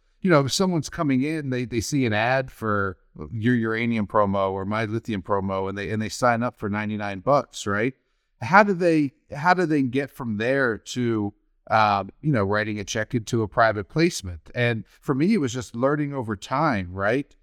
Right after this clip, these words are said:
Um, a-, and learning the hard way, in fact, right? 'Cause the, i-, in the junior mining space, you know, one of the things that,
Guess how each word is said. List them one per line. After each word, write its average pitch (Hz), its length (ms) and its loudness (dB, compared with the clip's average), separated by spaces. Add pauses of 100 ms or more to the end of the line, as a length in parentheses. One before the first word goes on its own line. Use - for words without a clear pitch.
(220)
Um, 101 540 0 (360)
a-, 120 220 -2
and 131 100 0
learning 147 260 4
the 107 80 0
hard 147 260 4
way, 98 240 -2
in 90 80 -8
fact, 92 340 -2
right? 117 180 0
'Cause 107 240 -2
the, 123 180 -4
i-, 127 320 -8
in 120 60 -2
the 117 100 0
junior 120 280 0
mining 120 460 2
space, 104 580 -4
you 113 120 -2
know, 98 200 0
one 117 320 -2
of 123 60 0
the 110 80 -4
things 107 420 -4
that, 101 300 -2